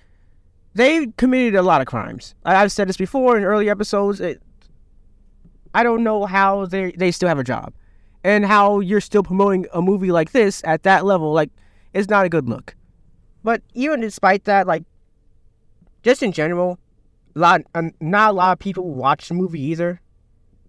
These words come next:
Flash had, what, a very disappointing, uh, twenty-four point five opening day, domestic-wise. Twenty-four point five.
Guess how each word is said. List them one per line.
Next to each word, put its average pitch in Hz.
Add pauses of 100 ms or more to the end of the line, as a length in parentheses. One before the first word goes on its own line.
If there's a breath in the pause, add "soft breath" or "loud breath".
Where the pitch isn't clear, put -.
(360)
Flash 208
had, 170 (300)
what, 160 (560)
a 139
very 185
disappointing, 170
uh, 139 (220)
twenty-four 208 (160)
point 180
five 151
opening 151
day, 117 (1300)
domestic-wise. - (2250)
Twenty-four 214
point 147
five. -